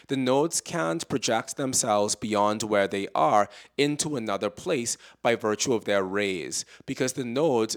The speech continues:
do not have a physical aura extending from them that would make them able to project themselves from where they are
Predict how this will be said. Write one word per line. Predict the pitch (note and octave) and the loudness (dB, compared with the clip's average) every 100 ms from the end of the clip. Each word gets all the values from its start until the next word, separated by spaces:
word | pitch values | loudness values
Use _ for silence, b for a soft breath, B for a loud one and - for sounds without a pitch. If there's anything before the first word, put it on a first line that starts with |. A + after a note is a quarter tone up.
| - | -8
do | C3+ | -2
not | A#2+ A#2+ | -2 -2
have | - E3+ A#2+ - | 0 0 0 -2
a | A2 | -4
physical | - C#3+ B2+ - A#2+ - | -2 -2 -2 -2 -4 0
aura | B2+ A#2 G#2 F#2+ - | 4 6 6 2 0
extending | G#2 - - D#3 F3+ F3+ F3+ | -4 -4 -2 -2 -2 -4 -6
from | C#3+ G#2+ F#2+ | -4 -6 -4
them | F#2 F2+ - B B | -4 -6 -12 B B
that | B2+ A2 | -2 0
would | B2+ G#2 | -4 -4
make | A2 B2+ - - | -2 -2 -2 -4
them | A2 A2 | -2 -4
able | A#2+ B2 A2+ A2 | -2 -2 0 -2
to | - | -2
project | - A2 A2+ C3 - | -4 -2 0 -2 -4
themselves | C#3 B2 - A2+ F#2+ F#2 F#2 B B | -4 -2 -2 0 0 0 -4 B B
from | - D3 C#3 | 2 2 4
where | A#2 G#2+ | 2 2
they | G#2+ - | 0 2
are | A#2+ A#2+ G2+ | 4 6 4